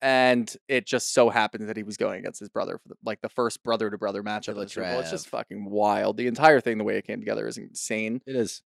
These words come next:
Speaker 1: Uh,
Speaker 2: Give it a watch.
Speaker 1: but
Speaker 2: It's,
Speaker 1: really
Speaker 2: it's, it was
Speaker 1: cool.
Speaker 2: great. Yeah, it
Speaker 1: Really
Speaker 2: was a great
Speaker 1: cool.
Speaker 2: documentary. But let's get back on
Speaker 1: Now let's
Speaker 2: task
Speaker 1: talk
Speaker 2: here.
Speaker 1: about O C and get angry.
Speaker 2: Ah, err. Let's do our Rose and Thorn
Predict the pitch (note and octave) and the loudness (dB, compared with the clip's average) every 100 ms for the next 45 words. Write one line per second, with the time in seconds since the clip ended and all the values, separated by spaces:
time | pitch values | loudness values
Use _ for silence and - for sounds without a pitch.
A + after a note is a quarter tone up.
0 | _ B2+ B2+ B2 A#2+ A#2+ D#3 D3 C#3 G#2 | _ -2 4 6 8 6 4 6 8 6
1 | - - A3 A#3 F#3+ G#3 A3 - D4 - | 0 -4 -2 -2 0 0 0 -2 -4 -4
2 | - F#2+ D#2+ F2 D#2+ D2+ E3 F3+ E3+ A2+ | -2 -2 -2 -2 -2 -2 -6 -2 0 0
3 | - _ _ - F#2 - E2 E2 D2+ D#2 | -2 _ _ -6 -4 -4 -8 -8 -6 -6
4 | D2+ - - F#2 C3 - D3+ - B2+ A2+ | -8 -12 -8 -2 -2 0 -2 0 0 0
5 | G#2+ G2+ G3 G#3 - A3 - F#3+ F3+ D#3+ | -2 0 4 4 4 2 4 4 6 6
6 | D#3+ - E3 C#3+ A#2 A2+ G#2+ G#2+ E2+ A2 | 4 4 4 4 4 2 2 0 -4 -4
7 | D#3 D#3+ A2+ G2 E2+ D2 C2+ F#2+ C3+ A2+ | 4 4 4 0 0 0 0 2 4 6
8 | G#2+ G2 E2 E2 - _ - D3+ D3+ G3+ | 4 4 4 0 -8 _ -4 -2 0 6
9 | F#3 D3+ A#2 - C3 B2 A2+ G2+ A2 G#2 | 8 8 4 4 8 8 6 0 0 2
10 | G2+ F#2+ G2 | 2 0 -4